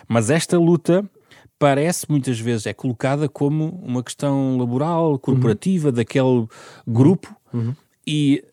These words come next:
Speaker 1: eh, o divórcio atual entre o público e o teatro está ligado a uma indiferença geral em relação à política, escreve aqui o Jacinto.
Speaker 2: Uhum.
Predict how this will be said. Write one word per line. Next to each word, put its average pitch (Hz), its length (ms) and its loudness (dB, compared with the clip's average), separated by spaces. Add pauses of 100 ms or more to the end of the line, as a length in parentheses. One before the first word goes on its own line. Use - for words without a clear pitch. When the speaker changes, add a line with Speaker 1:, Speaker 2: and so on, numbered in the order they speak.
Speaker 1:
eh, - 320 -10
o - 180 -4
divórcio 151 400 2
atual 175 220 0
entre 143 140 -2
o 127 40 -4
público 160 320 -2
e - 20 -2
o - 20 -6
teatro 151 260 -2
está 147 140 -2
ligado 139 320 2
a - 20 4
uma 139 120 4
indiferença 131 520 0
geral 127 300 2
em 131 60 0
relação 127 320 -4
à 113 60 -2
política, - 500 -10
escreve 92 300 -14
aqui 90 140 -16
o 95 80 -10
Jacinto. 87 580 -12
Speaker 2:
Uhum. 110 200 -4